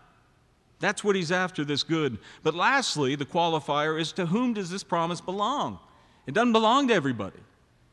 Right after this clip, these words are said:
It belongs to those who love God and those that are called according to his purpose. That's two ways to describe the same person. Those that love God and those that have been called according to his purpose,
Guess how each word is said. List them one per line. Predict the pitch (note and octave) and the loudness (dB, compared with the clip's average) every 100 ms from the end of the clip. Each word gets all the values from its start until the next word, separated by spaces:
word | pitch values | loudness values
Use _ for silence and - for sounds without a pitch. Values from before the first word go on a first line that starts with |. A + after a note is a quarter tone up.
| _ | _
It | D3+ | -4
belongs | D3+ F3 F#3 G3+ - | 0 4 4 4 0
to | F#3 | 0
those | F3 G#3+ G#3 G3 - - - - | 2 6 6 4 -2 -14 -20 -8
who | F3 F#3 | -2 2
love | E3 A3+ D3 | 2 0 0
God | B2+ B2+ D#3+ | 0 2 2
and | D#3 | 0
those | E3 D#3 | 0 0
that | D#3 | -4
are | D3 | -4
called | - G#3 G#3 | 0 2 2
according | D3+ D3+ D3 D3 | -2 -4 -4 -2
to | C#3+ | -4
his | C3+ | -6
purpose. | - G3+ F#3 A#2 - | -2 -2 -2 -8 -8
That's | C#3 - | -8 -8
two | - A3+ | -6 -2
ways | F#3 D#3 D3+ D3 - - | 0 2 0 -2 -10 -10
to | D3 | -6
describe | C3 - C#3+ C3 C3 | -6 -4 -2 -2 -2
the | A#2 | -4
same | - C#3 A2+ | -2 -2 -2
person. | A2+ G2 - - _ _ _ _ _ | -4 -6 -12 -18 _ _ _ _ _
Those | B2 C#3 | -2 -2
that | C3+ | 0
love | D3 E3 D3 | 2 2 4
God | E3 D#3+ | 2 4
and | C#3 | 2
those | C3 B2+ | 0 -2
that | |
have | A2 | -6
been | A#2 | -6
called | C#3 C#3+ B2+ | -2 -2 -2
according | - B2 A2+ | -4 -4 -2
to | A2 | -4
his | G#2 | -6
purpose, | - C3 - | -6 -6 -6